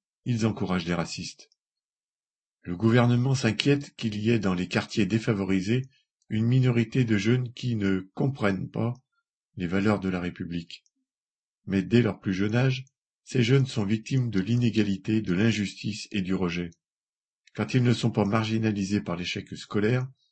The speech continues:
ils sont rejetés quand ils cherchent un emploi ou un logement. Et ce n'est pas en construisant des prisons,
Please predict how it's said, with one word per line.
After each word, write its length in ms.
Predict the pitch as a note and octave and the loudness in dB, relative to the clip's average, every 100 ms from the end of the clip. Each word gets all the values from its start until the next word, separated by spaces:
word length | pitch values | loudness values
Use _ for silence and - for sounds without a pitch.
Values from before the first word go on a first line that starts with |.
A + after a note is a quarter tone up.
| _ _ - | _ _ -4
ils 120 | A#2 | -2
sont 180 | C3 A#2 | 0 2
rejetés 460 | A2+ G#2 - A2+ | 4 2 2 0
quand 220 | A2+ F#2 | 0 -4
ils 80 | F#2+ | -4
cherchent 320 | - G#2 F#2 | -4 -4 -4
un 100 | F2 | -4
emploi 420 | F2+ E2+ - G#2 - | -4 -6 -4 -4 -4
ou 100 | F2 | -4
un 80 | E2+ | -2
logement. 460 | E2+ E2+ F2+ E2+ - _ _ _ _ _ _ _ - | -2 -4 -6 -10 -12 _ _ _ _ _ _ _ -12
Et 40 | |
ce 160 | - A2 | -6 -2
n'est 140 | G#2+ | 0
pas 200 | - A2+ | 2 2
en 100 | G#2+ | 2
construisant 540 | G#2+ G2+ - G2+ G#2 F#2+ | 0 -4 -2 -2 -2 -4
des 140 | E2 | -8
prisons, 520 | - G#2+ G2 B2+ C3+ | -6 -4 0 0 -2